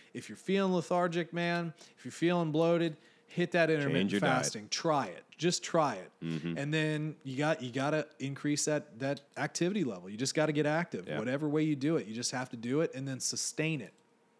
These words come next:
Speaker 1: And it's not quick for most people.
Speaker 2: Oh,
Speaker 1: So
Speaker 2: no.
Speaker 1: just don't get
Speaker 2: Habits are hard to
Speaker 1: discouraged.
Speaker 2: form. It was hard. You know what? The way I look at it, I never was really much of a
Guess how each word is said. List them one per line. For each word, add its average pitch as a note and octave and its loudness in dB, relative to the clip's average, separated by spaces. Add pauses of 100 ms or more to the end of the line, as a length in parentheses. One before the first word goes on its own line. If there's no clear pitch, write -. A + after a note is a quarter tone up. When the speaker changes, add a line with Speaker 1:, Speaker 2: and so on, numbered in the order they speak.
(280)
Speaker 1:
And B2+ -6
it's B2 -6
not C#3+ 0
quick G3 2
for C#3 -6
most E3+ 2
people. F3+ 0 (220)
Speaker 2:
Oh, F2+ -2
Speaker 1:
So E2+ 0
Speaker 2:
no. E2 2
Speaker 1:
just E3+ 0
don't F#3 2
get F#3+ 4
Speaker 2:
Habits E3+ 4
are B2+ 6
hard B2+ 4
to A#2 0
Speaker 1:
discouraged. - -4
Speaker 2:
form. A2+ 4 (500)
It G2+ 2
was A#2+ 2
hard. - 2 (300)
You A2+ 2
know A2+ 6
what? A#2+ 0
The G2+ 0
way G#2 4
I G#2+ 4
look G#2+ 2
at A2 4 (100)
it, - 4
I F#2+ 2
never G#2+ 2
was F#2 -2
really G2+ 2
much F#2 0
of D#2+ -4
a D#2 -2